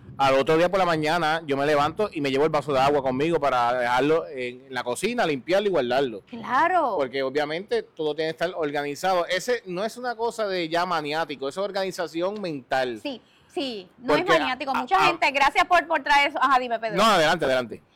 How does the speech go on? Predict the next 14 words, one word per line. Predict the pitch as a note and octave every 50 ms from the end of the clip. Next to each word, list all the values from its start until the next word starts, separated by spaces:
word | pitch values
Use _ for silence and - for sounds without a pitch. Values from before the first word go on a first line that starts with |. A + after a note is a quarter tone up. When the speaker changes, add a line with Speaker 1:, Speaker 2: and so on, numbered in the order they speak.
| _ _ -
Speaker 2:
No, | C4+ E4+ F4+ F4 D#4 -
que | C4+ B3 B3 A#3
no | B3+ C4+ C4+ D#4 E4+
es | G#4+
cuestión | - A#4 A4 F#4+ F4+ E4+
de | F4+ F#4
ser | - C#4+ C4
maniático. | D4 E4 D#4 C4 A#3+ A3+ A#3 B3 - B3 - - D#3+ D#3+ - _ _ _ _ _ _ _ _
Mire, | - C4+ D#4+ E4+ - -
y | C#4+ C#4+ C#4+ C#4
a | C4
los | B3+ C4 C#4+
niños | C#4+ D#4 D#4+ D#4 C#4 A#3+ G#3+ F3+ E3+ F3 - _ _ _ _
debemos, | A3 G#3+ G#3 C4 C4 B3 B3 A#3 G#3+ G#3 B3 B3 B3 A#3+ A3+ G#3 F3 D#3+ F3